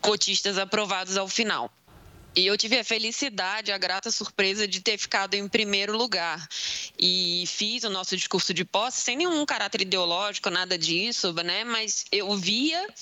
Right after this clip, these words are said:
é, na face dos meus colegas cotistas que estavam ali me assistindo, me ouvindo, dos familiares que, que chegaram, muitos pela primeira vez, a-, ao Palácio da Justiça, lá em São Paulo, bastante imponente, né?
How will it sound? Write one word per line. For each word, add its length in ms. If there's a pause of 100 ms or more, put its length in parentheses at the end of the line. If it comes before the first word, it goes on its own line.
(580)
é, 460
na 240
face 440
dos 200
meus 180
colegas 640
cotistas 840 (140)
que 100
estavam 400
ali 160
me 100
assistindo, 540
me 160
ouvindo, 380
dos 160
familiares 960
que, 300
que 220
chegaram, 540 (380)
muitos 220
pela 200
primeira 380
vez, 480 (280)
a-, 500
ao 120
Palácio 380
da 120
Justiça, 640
lá 100
em 60
São 220
Paulo, 240
bastante 360
imponente, 800
né? 240